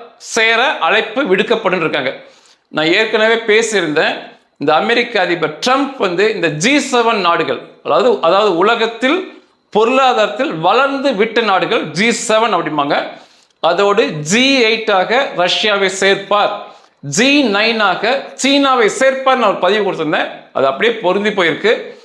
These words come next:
ஜி எயிட்டாக மாற்றப்படும், நாங்கள் அழைப்பிதழை நாங்க ரஷ்யா கொடுப்போம்னு சொல்லியிருக்கிறாங்க. இது ரஷ்யா சேருவது சேராமல் இருப்பது அவருடைய விருப்ப-, விருப்பம். இது ஏன் ட்ரம்ப் செய்றாருன்னா,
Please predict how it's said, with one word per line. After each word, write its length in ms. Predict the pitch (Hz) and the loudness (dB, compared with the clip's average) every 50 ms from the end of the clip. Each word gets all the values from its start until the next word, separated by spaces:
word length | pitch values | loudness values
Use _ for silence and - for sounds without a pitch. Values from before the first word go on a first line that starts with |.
| - _ - - - | -20 _ -20 -20 -20
ஜி 520 | - - 143 143 196 254 269 285 277 254 240 | -16 -12 -6 -2 0 2 2 4 4 2 2
எயிட்டாக 520 | 240 233 - 226 220 208 196 202 262 285 | 2 0 0 0 0 2 2 2 0 0
மாற்றப்படும், 840 | 277 190 180 196 208 202 - 214 196 - - 180 185 247 311 311 175 | 0 2 2 2 2 2 0 -2 -2 0 0 0 0 0 -2 -2 -2
நாங்கள் 380 | 170 175 185 185 190 233 269 | 0 0 0 0 0 0 0
அழைப்பிதழை 800 | - - - 233 220 262 302 302 302 - 277 262 220 233 226 254 330 - - - - - - _ _ | -2 0 0 2 2 2 0 -2 -2 -2 -2 0 2 2 2 2 0 -2 -8 -14 -16 -20 -20 _ _
நாங்க 220 | - 147 139 147 | -6 -4 -2 0
ரஷ்யா 280 | 151 156 160 - 214 214 | 0 0 0 0 0 0
கொடுப்போம்னு 500 | 202 208 196 185 190 185 214 208 208 202 | 0 0 0 0 0 0 0 -2 0 0
சொல்லியிருக்கிறாங்க. 500 | 185 170 175 165 165 156 147 143 143 160 - - - - - - _ _ _ _ _ _ _ _ - | 0 0 0 0 0 0 0 0 0 -2 -2 -4 -6 -12 -18 -20 _ _ _ _ _ _ _ _ -2
இது 260 | - 202 233 233 247 240 240 240 240 240 233 240 240 | 0 0 2 4 4 4 6 6 4 4 2 2 2
ரஷ்யா 420 | 233 233 226 - - 294 294 294 | 0 0 0 -2 -2 0 0 0
சேருவது 920 | 294 294 - - 269 269 277 277 277 269 262 247 247 254 285 311 330 - - | 0 -2 -2 0 2 2 2 2 0 0 0 0 2 2 0 0 -2 -6 -12
சேராமல் 640 | - - - - 220 226 220 226 214 208 208 202 185 | -16 -14 -6 0 0 2 2 2 2 0 0 0 0
இருப்பது 580 | 185 170 - - 175 180 294 269 - - - - | 0 0 0 -2 0 0 -2 -2 -6 -10 -6 -2
அவருடைய 440 | 143 160 180 190 190 175 175 160 | 0 2 2 2 2 2 2 2
விருப்ப-, 480 | 165 185 202 190 - - - - - 190 | 2 2 0 -2 -4 -12 -14 -10 -6 -2
விருப்பம். 540 | 180 277 302 294 302 - 156 - - - - - - - _ _ _ _ _ _ - | 0 0 0 0 0 -2 -4 -4 -4 -12 -16 -20 -20 -20 _ _ _ _ _ _ -8
இது 200 | 180 175 202 214 | -4 -2 0 0
ஏன் 220 | 240 277 320 330 | 2 2 2 0
ட்ரம்ப் 360 | - - - 240 247 277 262 262 - | 0 0 0 0 0 -2 -2 -2 0
செய்றாருன்னா, 720 | 233 220 214 208 185 180 165 165 156 139 139 160 214 262 | 0 2 2 2 2 0 0 0 0 2 2 2 2 0